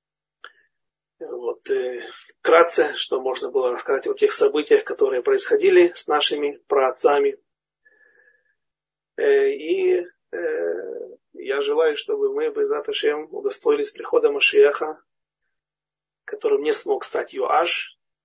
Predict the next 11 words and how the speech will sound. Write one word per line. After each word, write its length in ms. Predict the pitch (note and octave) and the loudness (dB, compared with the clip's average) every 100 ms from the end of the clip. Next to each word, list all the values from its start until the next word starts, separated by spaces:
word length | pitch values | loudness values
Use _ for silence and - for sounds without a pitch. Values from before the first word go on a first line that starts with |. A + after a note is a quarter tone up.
| - | -10
а 140 | - | -10
мог 300 | C#3 C#3 C3+ | -4 -4 -2
бы 140 | C#3+ C3 | -2 -2
и 20 | |
должен 440 | C#3 D3 D3+ D#3+ | 2 2 0 -2
был, 340 | E3 F3 F3 _ _ _ _ _ _ _ | 2 2 0 _ _ _ _ _ _ _
чтобы 440 | - - - - | -10 -6 -6 -2
мы 120 | G4+ | 0
удостоились 680 | F#4 E3+ - F3+ F#3+ G3 - | 2 2 4 6 6 4 2
всех 340 | - - - F#4 | -10 -6 -4 -4
избавлений, 760 | - A#4+ - A4 A4 F#4+ F4+ | 0 2 4 4 4 2 -2